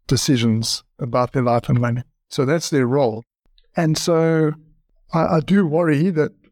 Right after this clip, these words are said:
as you say, there's been lots of talk about coaching and therapy and financial transitionists and, and, and, and, and different types of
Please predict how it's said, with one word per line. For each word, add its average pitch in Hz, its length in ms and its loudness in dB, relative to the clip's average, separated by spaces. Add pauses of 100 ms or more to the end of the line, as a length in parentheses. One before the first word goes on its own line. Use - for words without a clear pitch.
as 147 180 0
you 139 80 2
say, 151 220 0
there's 139 160 0
been 131 160 0
lots 143 220 -2
of 131 140 -4
talk 147 220 -2
about 120 300 -2
coaching 143 600 0
and 101 200 -10
therapy 143 840 0
and 110 220 0 (220)
financial 123 400 0
transitionists 143 1080 -2
and, 113 400 0 (220)
and, 127 240 0
and, 131 220 0
and, 131 400 -2
and 139 220 -8
different 175 360 -2
types 165 320 -4
of 131 240 -2